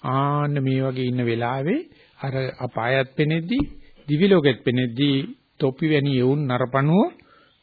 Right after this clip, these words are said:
කුමක් කරපියව, කරවුද? දෙයියෝ තාම අනුකම්පාවෙන් අපි වෙනුවෙන් කොන්ත්‍රාත් එක බාර ගන්න කියනවා පුඤ්ඤානි කෛරාත සුඛාවහන්ති කියලා. දැන් මේක මේ ප්‍රකාශයක් වශයෙන් දෙයියන්ගේ අදහස් දැක්වීමක් වශයෙන් කරාට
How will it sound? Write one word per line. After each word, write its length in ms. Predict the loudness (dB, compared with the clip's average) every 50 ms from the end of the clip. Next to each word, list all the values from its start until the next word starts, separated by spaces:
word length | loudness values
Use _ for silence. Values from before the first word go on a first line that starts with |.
| _ -4
කුමක් 280 | -2 0 0 0 -2 -6
කරපියව, 500 | -8 -6 -6 -6 -6 -6 -4 -6 -6 -6 -6
කරවුද? 440 | -4 0 2 2 2 2 2 0 0 -2 -2 -6 -20 -20 -20 _ _ _ _ _ _ _ _ _ _ _ _ _ _ _ _ _ _ _ _ _ _ _ _ _ _ _ _ _ 0
දෙයියෝ 280 | 2 4 4 4 2 2
තාම 320 | 0 0 0 2 2 2
අනුකම්පාවෙන් 760 | 2 2 0 0 -2 -2 -2 -2 -2 -4 -4 -4 -4 -4 -4 -4
අපි 180 | -6 -4 -2
වෙනුවෙන් 300 | 0 0 0 0 0 -2
කොන්ත්‍රාත් 400 | -2 -2 -2 -4 -4 -6 -8 -8
එක 100 | -6 -6
බාර 220 | -4 -2 -2 0 0
ගන්න 200 | -2 -4 -4 -6
කියනවා 340 | -6 -6 -6 -4 -4 -6 -8 -8 -12 -20 -20 _ _
පුඤ්ඤානි 580 | -6 -2 -2 0 0 0 -2 -2 -2 -4 -4 -6
කෛරාත 520 | -4 -4 -2 -2 -2 -2 -2 -2 -4 -4 -4 -4
සුඛාවහන්ති 680 | -4 -4 -4 -4 -4 -2 -2 0 0 0 0 -2 -2 -2
කියලා. 200 | 0 0 0 2
දැන් 160 | 2 4 4
මේක 180 | 4 4 4 4
මේ 320 | 4 4 4 2 2 0 -4 -10 -18 -20 -20 -20 _ _ _
ප්‍රකාශයක් 720 | 0 0 0 2 4 4 6 6 6 6 6 4 4 4
වශයෙන් 400 | 4 2 2 4 4 2 2 2 0 -4 -8 -14 _ _ _ _ _ _ _ _ _ _ _ _ _ _ _ _ _ _ _ _ _ _ _ _ _ _ _ -14 -14 _ _
දෙයියන්ගේ 480 | 0 0 2 4 4 2 2 4 2 2
අදහස් 340 | 2 4 2 2 2 2 2
දැක්වීමක් 500 | 2 0 0 2 0 0 0 0 0 -4
වශයෙන් 260 | -4 -2 -2 -2 -2 0
කරාට 500 | 2 4 4 6 6 4 2 0 0